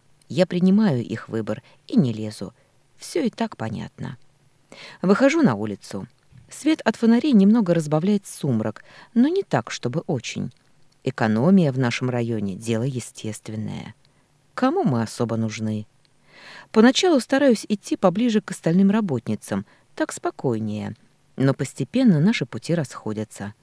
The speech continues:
В какой-то момент остаюсь одна. Зубы неприятно стучат. Всё время мёрзну, вне зависимости от погоды.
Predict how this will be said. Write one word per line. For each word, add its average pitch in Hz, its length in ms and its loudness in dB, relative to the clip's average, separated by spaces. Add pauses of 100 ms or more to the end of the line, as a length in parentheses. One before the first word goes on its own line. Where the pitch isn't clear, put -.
(440)
В - 100 -20
какой-то 294 340 2
момент 294 320 2
остаюсь 226 400 -2
одна. 147 440 -4 (800)
Зубы 135 540 -2
неприятно 160 640 -2
стучат. - 640 -12 (380)
Всё - 240 -2
время 262 300 2
мёрзну, 190 680 0 (180)
вне 147 220 0
зависимости 180 640 -2
от - 100 -10
погоды. - 580 -8